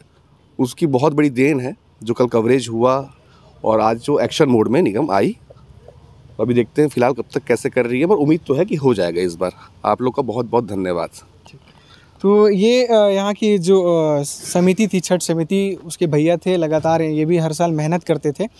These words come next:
Speaker 2: क्योंकि, अ, ऐसा होता था कि त्यौहार के दो दिन पहले खाना पूर्ति के लिए घास वगैरह साइड कर दिया जाता था,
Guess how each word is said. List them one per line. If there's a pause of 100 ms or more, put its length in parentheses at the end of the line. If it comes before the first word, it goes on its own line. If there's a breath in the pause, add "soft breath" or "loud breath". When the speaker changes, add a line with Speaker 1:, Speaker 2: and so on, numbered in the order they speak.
(380 loud breath)
Speaker 2:
क्योंकि,
अ,
ऐसा
होता
था
कि
त्यौहार
के
दो
दिन
पहले
खाना
पूर्ति
के
लिए
घास
वगैरह
साइड
कर
दिया
जाता
था,